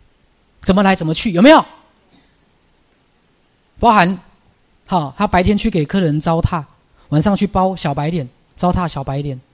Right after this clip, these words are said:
钱留不住。现在去做按摩，每分每分的去赚钱，赚回来的钱，竟然现在存了一百万。来，有没有发现不一样？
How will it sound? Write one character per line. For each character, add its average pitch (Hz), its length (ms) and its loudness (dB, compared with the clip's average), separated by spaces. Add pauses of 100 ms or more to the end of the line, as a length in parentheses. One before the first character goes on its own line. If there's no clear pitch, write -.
(580)
钱 151 280 -2
留 147 120 0
不 143 120 -4
住。 147 200 -6 (880)
现 240 140 4
在 214 260 0
去 - 160 0
做 208 220 0
按 202 180 -2
摩， 135 320 -6 (640)
每 170 180 4
分 240 180 4
每 170 260 2
分 196 160 0
的 185 80 -2
去 185 120 -4
赚 170 200 -4
钱， 131 360 -8 (720)
赚 247 180 4
回 180 140 2
来 170 80 2
的 175 140 0
钱， 151 340 -4 (560)
竟 220 160 2
然 165 140 2
现 190 120 -4
在 185 80 0
存 165 160 -4
了 156 60 -2
一 165 80 -6
百 147 180 -2
万。 139 280 -4 (720)
来， 160 140 -2
有 160 60 -2
没 170 40 2
有 165 60 2
发 175 120 -2
现 175 140 0
不 180 120 0
一 143 120 -2
样？ 147 200 -4